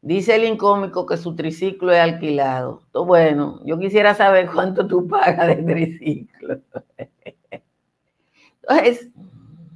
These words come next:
uno no entiende por qué el sector público no puede buscar los niveles de eficiencia que uno ve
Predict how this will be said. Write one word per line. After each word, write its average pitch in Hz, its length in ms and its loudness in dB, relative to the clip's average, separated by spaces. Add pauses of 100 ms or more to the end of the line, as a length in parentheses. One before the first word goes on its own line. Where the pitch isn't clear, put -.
(380)
uno 233 360 2
no 262 100 6
entiende 233 640 4
por 165 320 0
qué 220 460 0
el 208 180 2
sector 214 680 -2
público 170 840 -6 (1800)
no 202 320 -2
puede 220 460 4
buscar 180 400 2
los 208 200 0
niveles 190 760 -2
de 208 120 -2
eficiencia 180 1080 -6 (1300)
que 147 200 4
uno 185 360 2
ve 185 500 2